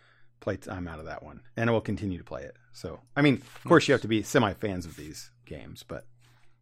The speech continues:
Speaker 1: um,
Speaker 2: Sure.
Speaker 1: yeah.
Speaker 2: Or at least the, the genre, the fighting game genre.
Speaker 1: Correct, correct. At least the, the genre. Um, but beyond that, I gave, uh, I gave, um, this last week I gave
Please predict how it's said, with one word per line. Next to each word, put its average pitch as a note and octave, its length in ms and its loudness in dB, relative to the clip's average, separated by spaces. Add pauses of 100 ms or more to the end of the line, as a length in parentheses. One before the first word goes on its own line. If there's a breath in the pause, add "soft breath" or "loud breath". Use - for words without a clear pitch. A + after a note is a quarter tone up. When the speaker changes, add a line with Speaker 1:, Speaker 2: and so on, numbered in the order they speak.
(440)
Speaker 1:
um, E2+ 280 -14
Speaker 2:
Sure. - 200 -14
Speaker 1:
yeah. F2 100 -10 (680)
Speaker 2:
Or G2 160 -4
at E2 80 -10
least E2+ 320 -12
the, D2+ 320 -12 (800)
the F2+ 80 -10
genre, D#2 460 -12
the D#2+ 100 -18
fighting - 340 -16
game - 240 -18
genre. - 180 -18
Speaker 1:
Correct, C3+ 320 6
correct. - 300 -10
At - 80 -8
least A2+ 240 -2
the, G#2 100 -8
the G2+ 200 -8
genre. C#2 440 -16 (260)
Um, - 200 -20 (720)
but - 240 -4 (120)
beyond F#3 280 6
that, A2+ 240 2 (420 soft breath)
I C#3+ 80 6
gave, C#3+ 280 10
uh, B2 200 8 (220)
I B2+ 80 0
gave, B2+ 360 2
um, A#2+ 380 2
this A#2 140 -10
last B2+ 180 0
week A#2+ 140 -2
I A2+ 80 2
gave G#2+ 480 -4